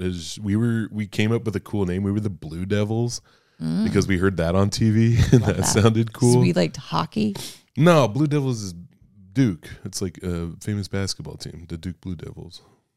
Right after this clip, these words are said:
Speaker 1: I don't know why I'm acting like you should know that. There's no reason you should
Speaker 2: I,
Speaker 1: know.
Speaker 2: I didn't, I didn't go to
Speaker 1: But yeah,
Speaker 2: college.
Speaker 1: and then Tim, and then his dad wanted to wrestle with us all the time, and that was
Speaker 2: Oh,
Speaker 1: weird.
Speaker 2: that is weird.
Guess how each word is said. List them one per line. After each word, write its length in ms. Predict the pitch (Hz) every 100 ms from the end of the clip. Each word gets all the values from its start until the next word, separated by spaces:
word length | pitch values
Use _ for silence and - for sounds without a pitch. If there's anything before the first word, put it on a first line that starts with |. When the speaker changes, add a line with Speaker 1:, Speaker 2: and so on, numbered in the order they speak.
| _
Speaker 1:
I 100 | 135 139
don't 80 |
know 80 | 95
why 180 | 80 85
I'm 120 | 80
acting 340 | 80 78 - 82
like 180 | 78 -
you 60 |
should 240 | 80 85 78
know 140 | 80
that. 280 | 78 80 -
There's 120 | 95
no 140 | 98 80
reason 260 | 80 80
you 60 | 80
should 120 | 78
Speaker 2:
I, 60 | 107
Speaker 1:
know. 80 | -
Speaker 2:
I 120 | 92
didn't, 200 | - 262 - -
I 120 | 185 - -
didn't 360 | 170 180 185 180
go 140 | 170
to 60 | 170
Speaker 1:
But 80 | 139
yeah, 60 |
Speaker 2:
college. 360 | 90 90 78 - -
Speaker 1:
and 100 | 95
then 140 | 92 87
Tim, 480 | - 98 95 98 92 _ _
and 220 | 95 95
then 580 | 98 98 98 95 92 87 _ _ _ _ _
his 180 | - 95
dad 380 | 87 90 87 98
wanted 260 | 92 92 85
to 60 |
wrestle 420 | 80 78 85 - 98
with 200 | 98 98
us 180 | 98 101
all 160 | 101
the 60 | 104
time, 520 | - 101 104 104 101 -
and 100 | 82
that 120 | 85
was 160 | 85 78
Speaker 2:
Oh, 40 |
Speaker 1:
weird. 380 | 82 80 82 78 - 73
Speaker 2:
that 180 | - -
is 140 | - -
weird. 220 | 60